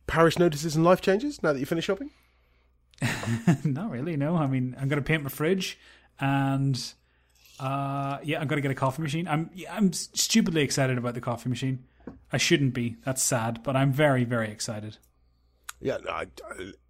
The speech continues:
Speaker 1: I, I'm a convert. I've got several. Um, <laughs> I, I don't mean that to sound as crappy as it did, but, um, I have one in the office in, oh, I've got to talk about that in a minute. The office in, uh, England. I have one, uh, down here,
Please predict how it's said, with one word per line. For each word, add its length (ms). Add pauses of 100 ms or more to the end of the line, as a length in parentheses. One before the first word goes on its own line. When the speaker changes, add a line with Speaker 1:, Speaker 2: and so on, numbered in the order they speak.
(720)
Speaker 1:
I, 140 (120)
I'm 160
a 40
convert. 320
I've 140
got 120
several. 440 (420)
Um, 420 (160)
<laughs> 120
I, 240
I 40
don't 240
mean 180
that 160
to 40
sound 280
as 100
crappy 420
as 120
it 140
did, 280
but, 200 (500)
um, 360
I 80
have 160
one 100
in 60
the 80
office 360
in, 140
oh, 300
I've 100
got 160
to 100
talk 40
about 120
that 80
in 60
a 40
minute. 200 (340)
The 80
office 360
in, 240
uh, 220
England. 380 (480)
I 100
have 200
one, 340
uh, 200
down 260
here, 400